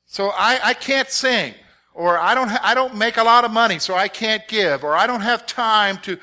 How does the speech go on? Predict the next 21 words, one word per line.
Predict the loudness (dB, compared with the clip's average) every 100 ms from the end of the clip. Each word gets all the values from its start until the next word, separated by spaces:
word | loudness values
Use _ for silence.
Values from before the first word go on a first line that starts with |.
| -16 -16
to | -8
be | -2 -2
involved | 0 2 2 0 -4
with, | -10 -4
like, | -4 -4
the | -6 -4
oil | -2 -2
change, | -6 -6 -6 -8 -10
or, | -10 -10 -14 -14
or | -10
be | -6 -4
involved | -2 0 0 -2
with | -8
making | -8 -8 -10
sandwiches | -6 -6 -8 -10 -10 -10
for | -12
this | -12 -12
event | -10 -8 -8 -8
that's | -16 -12
coming | -12 -10 -8
up. | -8